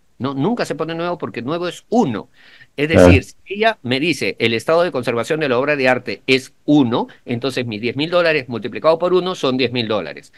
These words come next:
Speaker 1: Pero nunca es uno, va a ser nueve, entonces son nueve mil dólares. Tú y yo sabemos que si vamos a tasar la Mona Lisa,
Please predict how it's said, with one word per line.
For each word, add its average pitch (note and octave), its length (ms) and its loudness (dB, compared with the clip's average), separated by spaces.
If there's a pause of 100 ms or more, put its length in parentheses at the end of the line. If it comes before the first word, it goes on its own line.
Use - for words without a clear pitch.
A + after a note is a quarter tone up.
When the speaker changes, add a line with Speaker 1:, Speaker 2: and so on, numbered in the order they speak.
(140)
Speaker 1:
Pero G#2 180 -6
nunca D#3+ 260 -4
es - 100 -6
uno, G3 320 -2 (500)
va C#3 80 4
a D3+ 40 -2
ser D#3 220 -4
nueve, F#3 420 0 (180)
entonces A2+ 300 -8
son B2 220 -4
nueve A2 220 -2
mil A2+ 140 -8
dólares. B2 400 -2 (960)
Tú F#3 140 0
y F3+ 100 0
yo F#3 160 2
sabemos D3+ 460 2
que A2 120 -4
si A#2 120 -6
vamos D3 260 2
a D#3 80 2
tasar D3+ 280 2
la D3 100 4
Mona C#3 260 2
Lisa, D3+ 460 4